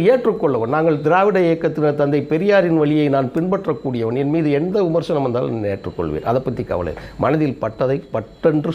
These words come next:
சொல்லிவிடக்கூடிய குணமுடையவர்கள் நாங்கள். எங்களுக்கு எந்த பிரச்சனையும் கிடையாது. அப்போ என்ன செய்யறேன்னா, மொழி பெரிதா, இசை பெரிதா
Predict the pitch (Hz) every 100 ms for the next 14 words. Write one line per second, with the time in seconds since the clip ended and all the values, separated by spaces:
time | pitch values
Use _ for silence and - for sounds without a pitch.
0 | 131 117 131 110 - 101 117 101 - -
1 | - - 135 180 135 117 101 98 104 -
2 | 67 62 - 139 165 135 131 160 147 -
3 | 117 101 92 67 64 - - - - -
4 | - - 165 247 226 208 - - 165 247
5 | 254 208 165 143 185 196 254 262 233 190
6 | 165 160 151 151 220 180 156 151